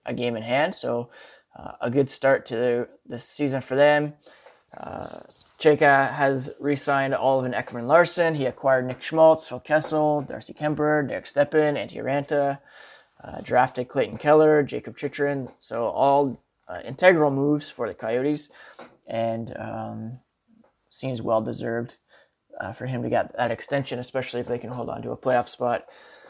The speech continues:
Jesse Puljujarvi apparently intends to spend the rest of the season playing in Finland. He has until December first to sign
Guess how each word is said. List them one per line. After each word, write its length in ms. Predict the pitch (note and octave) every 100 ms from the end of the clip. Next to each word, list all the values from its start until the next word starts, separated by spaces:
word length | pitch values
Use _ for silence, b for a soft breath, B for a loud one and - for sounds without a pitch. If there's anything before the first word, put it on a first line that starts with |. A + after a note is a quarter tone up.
| b b b _ _
Jesse 240 | E3+ D#3+ D#3
Puljujarvi 760 | D#3+ D#3 E3 F#3+ F#3+ G3+ G#3+ _ -
apparently 440 | - E3+ E3+ E3
intends 340 | D#3 D#3+ D#3+ D#3
to 100 | C#3+
spend 260 | - D3+
the 60 | C#3+
rest 240 | D#3+ E3
of 80 | D#3
the 120 | D3
season 380 | C#3 E3 D#3+ D#3+
playing 280 | D#3 B2+ B2+
in 80 | A2
Finland. 380 | C#3+ E3+ G3
He 100 | F3
has 240 | C#3 C#3 C#3
until 260 | C3 C#3
December 400 | B2+ B2 C#3+ C#3
first 460 | B2 - D3 D#3+ -
to 100 | C3
sign 340 | - C#3 C#3